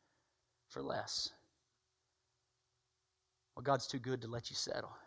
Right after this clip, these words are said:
He'll come to you in a burning bush. He'll have the advancement of product placement.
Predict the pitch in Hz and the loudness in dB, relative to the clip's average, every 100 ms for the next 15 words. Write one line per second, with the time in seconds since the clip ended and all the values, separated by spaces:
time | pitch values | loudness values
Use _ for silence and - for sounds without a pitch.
0 | - _ _ _ _ _ _ - 151 - | -20 _ _ _ _ _ _ -8 -4 2
1 | 135 127 - 120 123 120 107 104 104 120 | 2 2 0 2 2 2 0 0 -2 -4
2 | 113 123 - - - _ _ _ _ _ | -4 -6 -8 -10 -12 _ _ _ _ _
3 | _ _ _ _ _ _ _ _ _ _ | _ _ _ _ _ _ _ _ _ _
4 | 135 147 156 120 123 101 - - 127 123 | 2 10 10 10 2 -4 -10 -4 0 4
5 | 147 - 127 117 - 135 131 - 123 120 | 4 4 0 0 8 8 8 0 -2 -2
6 | - 98 - | -4 -8 -10